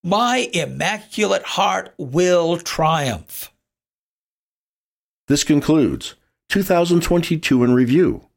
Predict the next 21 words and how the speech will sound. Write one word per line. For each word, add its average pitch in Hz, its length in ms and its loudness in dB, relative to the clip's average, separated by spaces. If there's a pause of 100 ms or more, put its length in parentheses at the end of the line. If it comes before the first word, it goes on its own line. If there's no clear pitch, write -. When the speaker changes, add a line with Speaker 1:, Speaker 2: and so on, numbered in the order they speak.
(240)
Speaker 2:
a 87 80 0
civil 131 420 0
war 110 460 2
in 90 160 -2
the 85 80 0
Catholic 101 400 -4
Church 123 500 -2 (300)
and 113 120 2
a 117 60 2
shooting 175 500 2
war 117 240 2
in 104 200 0
Europe 104 380 0
reveal 113 440 2
unprecedented 123 1160 -2 (120)
ideological 117 840 0
confrontations. - 1000 -4 (680)
Thank 156 220 -2
you 131 80 0
for 131 120 0
listening. - 440 -2